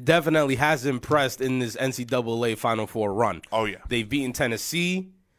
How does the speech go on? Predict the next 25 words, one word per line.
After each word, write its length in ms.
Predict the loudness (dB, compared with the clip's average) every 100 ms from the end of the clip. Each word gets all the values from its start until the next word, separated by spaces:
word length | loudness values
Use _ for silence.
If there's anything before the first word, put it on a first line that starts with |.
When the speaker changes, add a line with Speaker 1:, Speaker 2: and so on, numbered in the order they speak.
| _ _ -6
Speaker 1:
uh, 300 | -2 2 0 2
obviously, 540 | 0 0 -6 -8 -6
uh, 340 | -4 -4 -4 -6
North 240 | -4 -4 0
Carolina. 640 | 0 2 4 4 4 0 -4 _ -4
They 160 | -4
squeaked 680 | -2 -6 -2 4 4 4 0
by 220 | 4 4
New 160 | 6 4
Mexico 420 | 4 2 0 -2
State 340 | 0 2 2 4
in 100 | 2
that 180 | 2 2
first 380 | 4 4 4
game. 200 | 2 2 4
Remember, 300 | 4 2 0
I, 260 | -2 2 2
I, 20 |
Speaker 2:
Yes. 220 | 2 2
Speaker 1:
we 100 | 4
were 140 | 6 8
watching 440 | 6 6 2 0
it 120 | 0
here. 360 | 2 2 2 -2 -12 -20 -20 -2
Um, 640 | 4 6 6 2 -2 -8